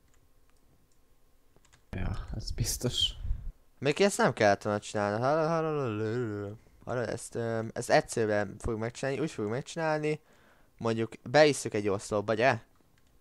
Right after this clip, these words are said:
Speaker 2: Beisszük egy oszlopba, és egyből le, nem kell itt szenvedni majd.
Speaker 1: Ö, ha itt ezt én már elkezdtem.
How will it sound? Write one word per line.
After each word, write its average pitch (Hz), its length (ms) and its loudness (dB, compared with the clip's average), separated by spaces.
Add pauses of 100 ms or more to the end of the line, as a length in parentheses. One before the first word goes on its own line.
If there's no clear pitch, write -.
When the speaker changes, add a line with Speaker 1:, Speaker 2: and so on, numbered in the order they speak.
(720)
Speaker 2:
Beisszük 135 220 0
egy 104 100 0
oszlopba, 160 380 2
és 156 120 2
egyből 110 400 4
le, 98 120 4
nem 107 140 0
kell 98 140 -4
itt 92 100 -4
szenvedni 87 500 -4
majd. 87 320 -6 (480)
Speaker 1:
Ö, - 40 0
ha 123 320 6
itt 120 140 0
ezt 135 240 2
én 139 60 0
már 139 140 4
elkezdtem. 113 920 2